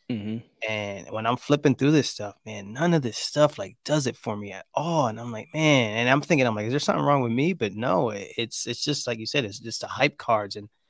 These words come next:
Speaker 2: I just, I, I can't get into rentals. I mean, those
Speaker 1: Yeah.
Speaker 2: things are rentals. And I understand that some people build their collections through that. I just, I just don't. Like, I, I, I just don't. And I'm like, I'm thinking of mine.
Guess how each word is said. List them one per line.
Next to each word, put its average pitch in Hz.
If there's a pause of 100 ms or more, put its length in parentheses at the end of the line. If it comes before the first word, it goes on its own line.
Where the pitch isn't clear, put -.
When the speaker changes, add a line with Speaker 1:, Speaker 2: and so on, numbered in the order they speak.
(720)
Speaker 2:
I 139
just, 147
I, 139
I 147
can't 165
get 151
into 151
rentals. 117 (320)
I 123
mean, 123
those 135
Speaker 1:
Yeah. 160
Speaker 2:
things 143
are 113
rentals. 123
And 147
I 151
understand 147
that 120
some 123
people 113
build 113
their 110
collections 107
through 110
that. 104 (1040)
I 139
just, 135
I 139
just -
don't. 110 (280)
Like, 104
I, 104
I, 104 (120)
I -
just 104
don't. 117
And 110
I'm 110
like, 110
I'm 143
thinking 156
of 117
mine. 110